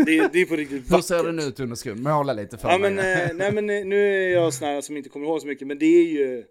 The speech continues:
Speaker 1: loggan under.
Speaker 2: Ja.
Speaker 1: Och sen har jag för mig att det har någon Palmers autograf under eller något sånt där. Alltså,
Speaker 2: Coolt.
Speaker 1: eh, och sen är den genomskin-, den är genomskinlig. Ja, den är, ja, den är fantastisk.
Speaker 2: Vad härligt. Eh,
Speaker 1: Mm.
Speaker 2: Marcus, <laughs> det mest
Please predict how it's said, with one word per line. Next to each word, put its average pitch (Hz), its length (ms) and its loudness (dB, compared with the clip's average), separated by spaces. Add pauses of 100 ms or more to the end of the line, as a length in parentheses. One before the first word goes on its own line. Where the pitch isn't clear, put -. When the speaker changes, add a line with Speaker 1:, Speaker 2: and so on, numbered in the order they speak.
(120)
Speaker 1:
loggan 135 520 -2
under. 120 540 -12
Speaker 2:
Ja. 90 360 -6
Speaker 1:
Och - 80 -16
sen 135 120 -4
har 127 80 -10
jag - 80 -20
för 165 220 2
mig 123 100 -2
att - 60 -14
det 113 60 -10
har 110 60 -12
någon 107 100 -18
Palmers 110 460 -10
autograf 98 560 -18
under 78 140 -20
eller 69 160 -20
något - 100 -20
sånt - 140 -20
där. - 100 -20 (840)
Alltså, 165 260 6
Speaker 2:
Coolt. - 100 -12 (160)
Speaker 1:
eh, 127 60 -16
och 160 100 -6
sen 180 100 -4
är 170 80 -4
den 160 80 -4
genomskin-, 151 360 -6
den 147 140 -8
är 156 40 -8
genomskinlig. 143 600 -6 (120)
Ja, 143 420 8
den 139 120 6
är, 127 420 2 (220)
ja, 135 300 6
den 131 180 -4
är 120 40 -6
fantastisk. - 760 -8 (220)
Speaker 2:
Vad 104 120 -4
härligt. 117 500 -6 (100)
Eh, 110 100 -8
Speaker 1:
Mm. 113 320 -4
Speaker 2:
Marcus, 151 540 -6
<laughs> - 960 -4
det 135 80 -2
mest 160 340 -2